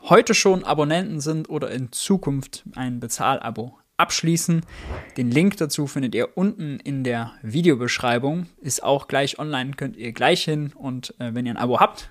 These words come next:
gleich sehen, sonst ein Abo abschließen, dann könnt ihr es dann sehen. Und mit einem Abo unterstützt ihr natürlich die ganze Arbeit hinter Geld für die Welt und bekommt obendrein noch Zugriff auf alle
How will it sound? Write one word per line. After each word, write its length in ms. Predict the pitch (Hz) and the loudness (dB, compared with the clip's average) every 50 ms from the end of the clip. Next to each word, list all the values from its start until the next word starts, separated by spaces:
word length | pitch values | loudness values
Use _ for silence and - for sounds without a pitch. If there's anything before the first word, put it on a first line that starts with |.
| - - | -12 0
gleich 260 | - 190 208 226 220 | 4 4 4 4 4
sehen, 340 | - 190 185 180 180 180 170 | 0 -2 0 0 -2 -4 -4
sonst 280 | - - - - - - | -4 -4 -4 -4 -4 -4
ein 60 | - | -4
Abo 200 | - 131 131 - | -4 -2 0 0
abschließen, 540 | - - - - - 131 123 - - 135 131 | 0 0 0 -4 -6 -8 -8 -8 -10 -12 -12
dann 180 | - 113 117 - | -10 -12 -12 -12
könnt 200 | - 113 113 - | -12 -12 -12 -12
ihr 60 | 170 | -14
es 180 | - - - | -16 -16 -4
dann 260 | _ 135 143 156 170 160 | _ 2 4 4 4 4
sehen. 320 | 143 147 143 143 143 - - - - - - - - - - _ | 4 2 2 0 -2 -4 -8 -16 -20 -20 -20 -20 -20 -20 2 _
Und 200 | - 185 208 - | 10 10 10 8
mit 120 | 180 165 | 4 2
einem 220 | 135 139 147 143 - | 4 4 4 2 4
Abo 260 | - 139 139 143 139 | 4 4 6 6 6
unterstützt 560 | 120 120 123 135 120 - - 147 139 - - - | 4 4 0 -4 -6 -2 -2 -2 -2 -2 -4 -6
ihr 120 | 139 127 | -4 -4
natürlich 400 | 123 120 117 - 123 120 117 - | -4 -6 -6 -8 -10 -12 -10 -8
die 140 | 113 110 - - _ | -8 -10 -10 -4 _
ganze 480 | - 139 135 185 190 - - 170 - | 4 4 6 4 4 4 4 2 2
Arbeit 420 | - 139 139 139 135 135 127 120 - | 4 2 2 2 2 0 -2 -2 -4
hinter 300 | - 151 143 - 123 113 | -6 -6 -4 -4 -4 -6
Geld 300 | 110 - 120 120 117 - | -4 -2 -2 -2 -4 -4
für 100 | - 113 | -8 -8
die 140 | 110 107 113 | -8 0 4
Welt 320 | 127 151 196 208 202 - - - - - _ _ | 8 8 8 8 6 0 -8 -18 -20 -20 _ _
und 240 | - 175 180 175 - | 4 4 4 4 2
bekommt 500 | 156 143 - 147 143 139 127 - - - - - | -2 0 0 0 0 0 -2 -6 -10 -10 -6 -4
obendrein 480 | 147 139 139 131 120 117 120 120 117 | -2 -2 0 -2 -2 -2 -2 -2 -2
noch 180 | 113 113 110 - | -4 -6 -8 -8
Zugriff 460 | - - - 135 - - 113 110 - | -8 -8 -8 -8 -6 -6 -8 -8 -8
auf 260 | - 110 - - - - _ _ | -8 -8 -8 -8 -12 -18 _ _
alle 420 | - 147 156 170 165 156 151 147 | 4 4 6 6 6 4 4 0